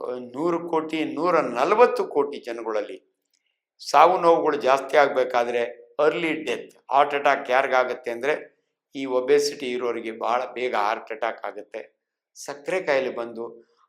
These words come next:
ಅದರಿಂದ ಅನೇಕ ಕಾಂಪ್ಲಿಕೇಶನ್‌ಗಳು. ಕಣ್ಣು ಕಳ್ಕೊತಾರೆ, ಕಿಡ್ನಿ ಕಳ್ಕೊತಾರೆ, ಕಾಲು ಕಳ್ಕೊತಾರೆ, ಹೃದಯಾಘಾತಕ್ಕೆ ಒಳಗಾಗ್ತಾರೆ. So ಇವೆಲ್ಲವನ್ನು ಪ್ರಿವೆಂಟ್ ಮಾಡ್ಬೇಕು. Prevention is better than cure. ಆ ದೃಷ್ಟಿಯಲ್ಲಿ ನೀವು ಒಬೆಸಿಟಿನ,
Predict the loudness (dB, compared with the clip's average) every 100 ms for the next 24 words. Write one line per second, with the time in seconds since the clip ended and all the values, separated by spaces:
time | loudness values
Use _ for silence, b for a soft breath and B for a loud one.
0 | -6 -2 -2 6 6 6 0 -2 -2 -2
1 | -4 -6 -12 -12 -12 -12 -16 -18 -18 -20
2 | _ _ _ -4 -2 -2 -2 -4 -6 -6
3 | -6 -8 -12 -14 -12 -8 -4 -2 -4 -6
4 | -8 -10 -10 -14 _ 0 0 0 -6 -6
5 | -10 -10 -10 -12 -16 _ _ _ -6 2
6 | 2 4 4 2 0 -4 -6 -4 -8 -10
7 | -16 -16 -18 _ _ _ 0 0 4 4
8 | 4 0 -2 -4 -8 -12 -20 _ -6 0
9 | 0 0 -2 -2 -4 -14 -18 _ _ _
10 | _ -2 0 0 0 0 0 -4 -2 -2
11 | -2 -2 -2 -4 -2 0 0 -4 -14 _
12 | _ _ 6 6 0 -6 -2 -2 0 -2
13 | -2 -14 _ _ _ -2 0 2 2 2
14 | 0 -2 -6 -8